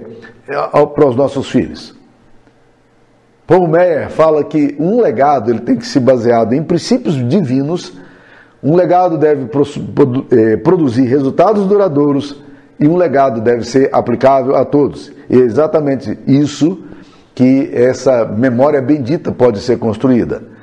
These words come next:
Então, vamos lá considerar essa, essa dimensão de, de pai como construtor de memória. Estando o pai consciente ou não, a mãe consciente ou não,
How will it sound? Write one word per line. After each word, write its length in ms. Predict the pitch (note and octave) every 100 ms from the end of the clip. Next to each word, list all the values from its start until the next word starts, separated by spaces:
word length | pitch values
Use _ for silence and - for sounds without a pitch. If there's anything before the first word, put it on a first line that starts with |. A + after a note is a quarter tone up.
| -
Então, 420 | C3 C#3 F#3+ G3+ D#3
vamos 280 | F3 F#3+
lá 560 | F3 F3+ F#3+ - - - -
considerar 520 | D#3+ F#3+ F#3 E3+ F3
essa, 200 | E3+ E3 - -
essa 240 | - D3 D3+
dimensão 500 | D#3 D#3+ D3 F3 D#3+
de, 340 | C3+ C#3+ C3
de 80 | B2+
pai 340 | - E3 F3
como 240 | - E3+ D3+
construtor 460 | G3+ C4 E3 D#3+
de 80 | B2+
memória. 500 | B2+ G#2 D2+ C2 - - _ _ _ - - A#2+
Estando 320 | A#2 A3+ A3
o 20 |
pai 360 | A3+ F3+ E3 -
consciente 760 | G#3+ B3+ - F#3 C#3+ A2+ -
ou 120 | B2+
não, 340 | A#2+ C3+ B2 F#2+
a 60 |
mãe 240 | A2+ D#3+ F3+
consciente 520 | E3+ D3 D3+ E3 E3+
ou 60 |
não, 320 | D#3 D#3 A2